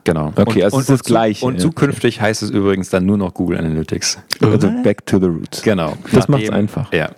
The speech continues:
Speaker 1: nachdem
Speaker 3: Mind
Speaker 1: das alte
Speaker 3: blown.
Speaker 1: Google Analytics praktisch dann
Speaker 2: Okay, cool.
Speaker 3: Cool.
Speaker 1: Also, ka-, ja, bisschen, bisschen, ähm, konfus, das, das alles zu überblicken, aber von den Funktionalitäten, die man dann am Ende bekommt, ähm, durchaus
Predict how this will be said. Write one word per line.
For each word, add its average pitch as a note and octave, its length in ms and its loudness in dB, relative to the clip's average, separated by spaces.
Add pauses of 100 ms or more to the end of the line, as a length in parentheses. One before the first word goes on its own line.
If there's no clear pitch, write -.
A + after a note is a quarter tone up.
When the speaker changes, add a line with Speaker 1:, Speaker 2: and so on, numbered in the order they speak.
Speaker 1:
nachdem F#2 420 2
Speaker 3:
Mind F2+ 80 -2
Speaker 1:
das E2+ 140 -4
alte F2+ 320 0
Speaker 3:
blown. F#2 120 -4
Speaker 1:
Google F2 180 0
Analytics E2+ 320 -4
praktisch - 280 -6
dann D#2+ 300 -4 (100)
Speaker 2:
Okay, C3+ 380 2
cool. A2 200 2 (840)
Speaker 3:
Cool. G2+ 260 -2 (180)
Speaker 1:
Also, G#2+ 260 0 (120)
ka-, - 140 -2 (180)
ja, G#2+ 580 -2 (360)
bisschen, C3 320 2
bisschen, A2 440 0
ähm, G2 400 0
konfus, A2 440 -2
das, - 260 -4
das - 380 -4 (260)
alles F#2 260 0
zu - 120 -4
überblicken, F#2 680 0 (160)
aber G#2+ 680 -2 (460)
von - 180 -2
den F#2 80 -2
Funktionalitäten, F#2 640 -2
die F#2 120 -2
man F2 120 -2
dann E2+ 140 -2
am E2 100 -4
Ende D#2+ 180 -2
bekommt, A2+ 520 -2 (480)
ähm, F2+ 480 -2 (880)
durchaus - 320 -2